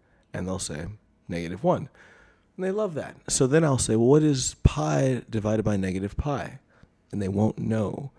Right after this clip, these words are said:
because I haven't told them what pi is. I haven't said, oh, they, they know it's not a natural number. They know it's not an integer.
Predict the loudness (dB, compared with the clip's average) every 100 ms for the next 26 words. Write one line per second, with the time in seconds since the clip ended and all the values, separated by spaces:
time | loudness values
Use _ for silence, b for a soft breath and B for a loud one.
0 | b -2 -2 -2 -6 -8 -14 b b 0
1 | 0 0 2 6 6 4 0 -4 -4 0
2 | 2 0 -2 -8 -14 b b b 0 0
3 | 0 0 2 0 0 -8 -8 -4 0 2
4 | 6 8 8 6 -2 -2 -4 -6 -8 -8
5 | -8 -8 -12 -8 -4 -4 -8 -10 -6 -4
6 | -4 -8